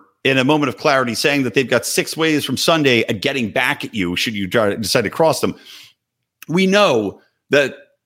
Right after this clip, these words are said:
the politicians are captured by this organization. So we, the people, have to call for them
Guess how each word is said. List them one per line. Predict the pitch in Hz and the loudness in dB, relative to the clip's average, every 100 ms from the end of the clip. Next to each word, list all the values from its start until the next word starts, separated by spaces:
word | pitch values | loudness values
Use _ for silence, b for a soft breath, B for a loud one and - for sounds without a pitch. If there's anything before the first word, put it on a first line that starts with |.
| - | -6
the | 127 | -2
politicians | - 175 147 143 107 98 | 0 0 0 0 -2 -4
are | |
captured | - 120 98 101 | -2 -2 -2 -2
by | 92 90 | 0 0
this | 78 | -2
organization. | 90 85 78 80 71 - B B B | -4 -4 -6 -6 -8 -14 B B B
So | - 165 - - | 0 0 -2 -8
we, | 113 143 226 | 0 2 2
the | 175 | 2
people, | - 185 113 95 | 0 -2 0 -2
have | 90 | -2
to | 98 | -4
call | - 107 95 87 - _ - | -2 0 0 -2 -6 _ -2
for | 135 165 | 0 2
them | 165 127 92 | 2 0 -2